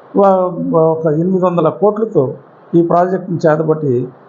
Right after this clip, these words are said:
ఈ ఇరవై సంవత్సరాల్లో దాన్ని డెవలప్ చేయాలనే ఉద్దేశముతో దీంట్లో దిగటం జరిగింది. అదేవిధంగా నా, నా ఉద్దేశం, నేను చేసేది నా యొక్క ప్రణాళిక ప్రకారము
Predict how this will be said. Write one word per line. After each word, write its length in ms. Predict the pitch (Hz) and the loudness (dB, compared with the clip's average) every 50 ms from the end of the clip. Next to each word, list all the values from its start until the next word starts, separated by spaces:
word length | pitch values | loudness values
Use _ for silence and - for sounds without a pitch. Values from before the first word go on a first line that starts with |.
| - - - | -20 -2 2
ఈ 40 | 165 | 4
ఇరవై 240 | 165 180 196 208 208 | 4 4 4 2 0
సంవత్సరాల్లో 540 | - - 170 170 165 170 160 156 156 160 160 | -2 -4 -6 -6 -4 -2 -2 0 2 0 0
దాన్ని 260 | 147 151 147 139 127 | 0 -2 -4 -2 0
డెవలప్ 420 | 135 156 156 151 151 156 - - | 0 0 0 0 -2 -6 -4 -2
చేయాలనే 180 | 151 143 143 143 | 0 0 0 -2
ఉద్దేశముతో 1400 | 135 131 131 139 139 139 143 143 156 202 311 - - - - - - - - - - - - - 175 156 147 143 135 | -4 -4 -4 -4 -4 -2 -4 -2 -2 -2 -4 -6 -12 -20 -20 -20 -20 -20 -20 -20 -20 -6 -2 2 2 2 2 0 0
దీంట్లో 260 | 151 156 147 156 151 | -2 -2 -2 -2 -4
దిగటం 400 | 135 131 147 147 139 143 151 120 | 0 2 0 2 2 -2 -2 -2
జరిగింది. 320 | 120 127 120 117 117 107 107 - - - - - - - - - - - - | -2 -4 -4 -4 -6 -8 -12 -20 -20 -20 -20 -20 -20 -20 -20 -20 -20 -8 0
అదేవిధంగా 680 | - 180 214 240 226 208 214 202 185 156 127 135 - - - - - - - - - - - - - | 2 4 4 4 2 2 -2 -2 -2 -2 -4 -4 -6 -10 -16 -20 -20 -20 -20 -20 -20 -20 -20 -4 0
నా, 420 | 151 156 175 190 208 214 190 - 143 | 2 4 4 4 4 2 0 -2 -2
నా 300 | 151 165 196 214 226 226 | 0 2 2 2 0 -2
ఉద్దేశం, 440 | 220 196 233 233 - - 170 143 143 | -4 -2 -4 -4 -4 -4 -6 -4 0
నేను 220 | 170 202 214 208 | 0 0 0 0
చేసేది 520 | 175 202 214 208 190 - 190 156 139 131 127 - - - - - - - - - | 0 0 -2 -2 -2 -4 -6 -6 -6 -6 -8 -10 -18 -20 -20 -20 -20 -20 -12 -4
నా 300 | 160 160 165 180 190 196 | 0 2 4 4 4 2
యొక్క 500 | 196 190 185 190 190 175 165 156 151 - | 0 -2 0 0 2 2 2 2 -2 -2
ప్రణాళిక 540 | 156 156 160 175 180 180 180 175 180 175 - | -2 -2 0 0 0 -2 -2 -2 -2 -2 -2
ప్రకారము 560 | 165 160 143 - 156 143 127 117 113 127 254 | 0 -4 0 0 0 -2 -2 -4 -8 -8 -12